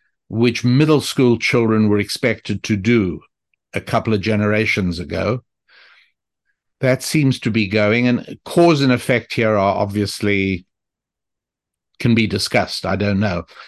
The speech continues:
But in, in terms of self-development, in term-, in terms of becoming a better person, in terms of refining your soul and polishing your character,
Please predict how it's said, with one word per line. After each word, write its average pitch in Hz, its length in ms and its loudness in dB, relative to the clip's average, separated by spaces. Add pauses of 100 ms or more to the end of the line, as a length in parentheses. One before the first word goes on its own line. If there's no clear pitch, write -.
(240)
But 110 420 0 (140)
in, 131 280 2
in 139 220 2
terms 220 500 2 (100)
of 113 540 0 (120)
self-development, 101 1160 0
in 110 120 2
term-, 175 420 2
in 117 120 2
terms 160 300 0
of 117 80 -8
becoming 117 420 0
a 101 60 0
better 107 300 -2
person, 87 540 -4 (520)
in 123 160 2
terms 165 400 2
of 110 160 0
refining 117 580 2
your 104 200 2
soul 101 560 2
and 98 180 0
polishing 104 480 0
your 98 160 0
character, 87 720 -4